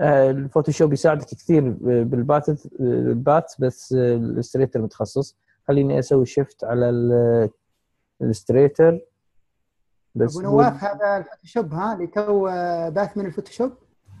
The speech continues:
Speaker 1: اي، هذه باث من فوتوشوب، اي نعم.
Speaker 2: استخدمت البلجن اللي اعطاك اياه عبد الله، اظن، او يحيى؟
Speaker 1: لا، اي plugins؟ شنو يسوي؟
Speaker 2: البلجن اللي مباشرة يسهل عملية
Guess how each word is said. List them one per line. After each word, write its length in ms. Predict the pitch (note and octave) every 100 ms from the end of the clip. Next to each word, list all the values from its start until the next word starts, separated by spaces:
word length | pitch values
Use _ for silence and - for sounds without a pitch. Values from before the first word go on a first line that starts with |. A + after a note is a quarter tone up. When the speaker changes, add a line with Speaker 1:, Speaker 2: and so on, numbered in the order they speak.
| E3+
Speaker 1:
اي، 200 | F#3 D#3+
هذه 220 | E3+ D#3+
باث 260 | D#3+ E3 D#3+
من 80 |
فوتوشوب، 560 | A#2+ A#2 E2 - E2+ -
اي 120 | G#2
نعم. 200 | E2+ - -
Speaker 2:
استخدمت 520 | - - - B3+ B3+
البلجن 360 | A#3 A#3 A#3+ A#3
اللي 120 | A3
اعطاك 300 | F#3 G#3 A3
اياه 120 | A3
عبد 240 | G3 F3
الله، 280 | G#3 G3 F#3
اظن، 320 | F3 F#3 F3
او 180 | E3+ E3
يحيى؟ 400 | E3+ E3 E3+ D3+ - _ _
Speaker 1:
لا، 260 | D3 G3+ - - - F3+
اي 220 | G3 G3+
plugins؟ 420 | E3+ E3 D#3+ D3
شنو 180 | - F#3
يسوي؟ 440 | F3 E3 C#3+ C3+ - _ - - _ _ _ _ _ _
Speaker 2:
البلجن 420 | D#3+ G3+ A3+ A3+
اللي 140 | G#3 G3+
مباشرة 520 | G3+ A3+ A#3 - G3
يسهل 360 | E3+ G#3 G3 F#3
عملية 420 | F3+ F#3+ G3